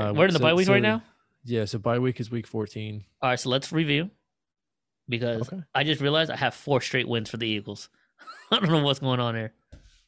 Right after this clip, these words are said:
Speaker 2: I have them four, five, six, seven, eight. I have nine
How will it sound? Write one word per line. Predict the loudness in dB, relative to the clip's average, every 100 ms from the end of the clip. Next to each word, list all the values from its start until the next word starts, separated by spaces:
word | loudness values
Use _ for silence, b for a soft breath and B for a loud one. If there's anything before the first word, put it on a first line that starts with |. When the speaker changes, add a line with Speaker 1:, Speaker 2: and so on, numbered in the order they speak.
| _ _ _ _ _ _ -20 _ _ _ _
Speaker 2:
I | -2
have | 2 2
them | 2 -2 -4
four, | -12 -2 2 4 4 2 -2 _ _ _ _ _
five, | _ -4 -2 -2 -4
six, | -8 -6 -2 -2 -6 -20 -20 _ _ _ _
seven, | -20 -16 -4 -2 0 -2 -4 -10 _ _ _ _ -8
eight. | -6 -6 -10 b b b -2
I |
have | 0
nine | 0 0 0 0 2 2 2 -2